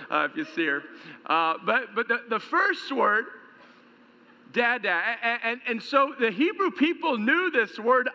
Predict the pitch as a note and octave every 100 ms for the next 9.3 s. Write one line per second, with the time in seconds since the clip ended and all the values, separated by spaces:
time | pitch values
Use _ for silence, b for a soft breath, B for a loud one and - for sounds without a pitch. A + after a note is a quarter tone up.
0 | - G3 G3+ E3+ D#3+ - - - B B
1 | - G3 G#3+ G#3 D3+ - - - B B
2 | A3 B3+ A3+ C#4+ D#4 C#4 B3+ A3+ A#3 B3
3 | E4+ E4+ D4+ C#4+ A#3+ A#3+ C4 A#3 C#4+ D4
4 | D4+ G3+ C4 D4 D4 A#3 A3+ - - C#4
5 | E4+ - B3+ B3+ C4+ A#3 - A#3 C#4 D#4
6 | C4+ B - A#3+ A#3+ - C4 C#4+ C4+ A3+
7 | A3+ G3+ F#3+ - G#3 A3 F#3+ - - -
8 | - B B B B B3 B3 C4+ B3+ -
9 | D#4+ F4